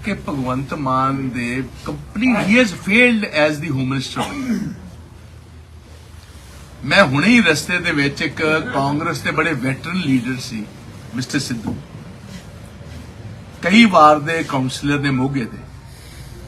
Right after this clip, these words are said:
ਉਹਨਾਂ ਨਾਲ ਮੈਂ ਰਸਤੇ 'ਚ ਗੱਲ ਕਰਦਾ ਆ ਰਿਹਾ ਸੀ। ਉਹਨਾਂ ਮੈਨੂੰ ਦੱਸਿਆ ਕਿ ਬਾਜਵਾ ਸਾਹਿਬ, ਘਰ ਆ ਕੇ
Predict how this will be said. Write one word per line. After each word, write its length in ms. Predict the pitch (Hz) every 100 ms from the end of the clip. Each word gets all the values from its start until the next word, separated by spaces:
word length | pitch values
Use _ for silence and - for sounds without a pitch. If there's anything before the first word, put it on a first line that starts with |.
| -
ਉਹਨਾਂ 220 | 175 202
ਨਾਲ 100 | 202
ਮੈਂ 120 | 202 190
ਰਸਤੇ 380 | 143 - 180
'ਚ 80 | 190
ਗੱਲ 260 | 196 139 139
ਕਰਦਾ 360 | 147 135 143
ਆ 120 | 135 120
ਰਿਹਾ 160 | 139
ਸੀ। 120 | 143
ਉਹਨਾਂ 160 | 160 160
ਮੈਨੂੰ 280 | 139 139 147
ਦੱਸਿਆ 260 | 127 147
ਕਿ 100 | 139
ਬਾਜਵਾ 300 | 143 123 117
ਸਾਹਿਬ, 420 | 120 139 127 117 135
ਘਰ 340 | - 120 123
ਆ 200 | 147 143
ਕੇ 240 | - 117